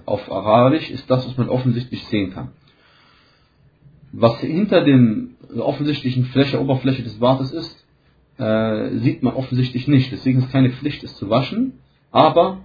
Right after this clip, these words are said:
es gehört zu Sunnah, dass man, äh, durch den Bart mit gespreizten Fingern fährt,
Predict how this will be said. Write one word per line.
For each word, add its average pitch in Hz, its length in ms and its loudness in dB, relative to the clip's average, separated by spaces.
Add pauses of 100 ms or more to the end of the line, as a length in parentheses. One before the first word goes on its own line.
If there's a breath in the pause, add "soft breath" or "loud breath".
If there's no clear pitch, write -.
(180)
es 123 160 -6
gehört 139 220 0
zu 127 100 -2
Sunnah, 135 440 2 (420)
dass 120 220 0
man, 127 320 2 (340 soft breath)
äh, 113 320 0
durch 139 280 0
den 113 180 2
Bart 123 320 4
mit 123 140 -6
gespreizten 127 600 0
Fingern 113 340 -2
fährt, 92 460 0